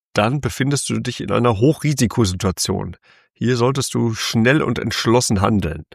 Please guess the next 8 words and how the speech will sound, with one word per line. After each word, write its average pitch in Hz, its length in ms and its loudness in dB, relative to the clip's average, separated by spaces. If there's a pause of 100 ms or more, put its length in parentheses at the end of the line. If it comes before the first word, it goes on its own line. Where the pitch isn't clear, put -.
(380)
Ähm, 90 420 -6
also 101 220 -4
zum - 180 -4
Beispiel 104 360 -2 (240)
Grenzen 127 440 2
setzen - 580 -2
oder, 104 420 -4 (680)
ja, 107 300 0